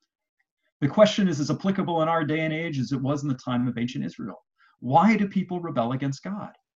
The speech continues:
Why do they try to throw off his rule and his reign? We've only got to look at some of the nations around us to see governments that are actively opposed to the work of God. We can consider China and North Korea or some of the Islamist governments that we see, and it's quite clear that they are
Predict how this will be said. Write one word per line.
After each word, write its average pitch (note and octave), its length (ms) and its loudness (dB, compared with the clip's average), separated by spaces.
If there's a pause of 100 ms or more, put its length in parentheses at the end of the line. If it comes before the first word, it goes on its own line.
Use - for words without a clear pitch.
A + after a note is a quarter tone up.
(120)
Why D3 200 4
do G3 100 2
they F#3 120 0
try E3+ 240 -2
to D#3+ 100 -4
throw E3 240 -2
off C#3 200 -2
his A#2 140 -6
rule B2 220 0
and C3 80 -2
his D3+ 140 -10
reign? G#3 400 -6 (1000)
We've D3+ 160 2
only F#3+ 160 8
got F#3 80 4
to E3+ 80 2
look F#3+ 180 2
at D3+ 80 -4
some F3 160 -4
of D#3 60 -4
the D#3 60 -2
nations D#3+ 560 -2
around D3 440 4
us A2+ 300 -4
to B2 80 -14
see D3+ 220 -2
governments D3+ 580 2
that C3+ 140 -2
are C3+ 240 2
actively D3 540 0
opposed D3 640 -2 (220)
to - 80 -8
the B2 80 -2
work B2 220 -6
of A#2+ 100 -4
God. D3 380 0
We B2+ 100 0
can B2+ 260 0 (120)
consider C#3+ 400 0
China E3+ 400 2
and A#2 180 4
North C#3+ 240 -2
Korea D3 420 0
or A2 80 -4
some D3+ 220 -4
of D3 80 0
the C#3 100 4
Islamist D3 580 2
governments - 580 -6 (460)
that C3 80 -4
we A#2+ 120 0
see, A2+ 320 -2
and G#2 160 -2
it's - 160 -12
quite D3 260 0
clear F#3+ 320 2
that B2 140 -2
they B2 140 0
are A#2+ 180 -2